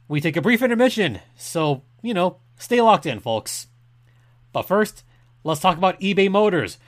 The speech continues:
For a championship team, <laughs> and not like the Ducks, it's all about making sure every player is a perfect fit. <laughs> That's funny.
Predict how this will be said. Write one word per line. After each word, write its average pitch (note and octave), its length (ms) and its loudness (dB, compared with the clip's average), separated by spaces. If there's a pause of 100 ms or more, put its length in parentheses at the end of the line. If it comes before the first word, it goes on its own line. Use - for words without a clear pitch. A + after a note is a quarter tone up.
(160)
For D#3 260 2
a B2 60 4
championship F#3+ 640 -2
team, A3 320 0
<laughs> - 40 -12
and F3+ 180 -4
not F3 260 2
like F3 220 0
the G3+ 100 -2
Ducks, A3 600 0 (400)
it's F#3+ 160 0
all A#3+ 180 6
about G#3+ 260 4
making G3+ 260 0
sure G3 220 0
every F#3+ 340 2
player G3+ 360 0
is E3+ 200 -2
a E3 60 6
perfect G3+ 560 -2
fit. G3 240 -2 (340)
<laughs> - 400 0
That's E3+ 300 -2
funny. A#2 280 -6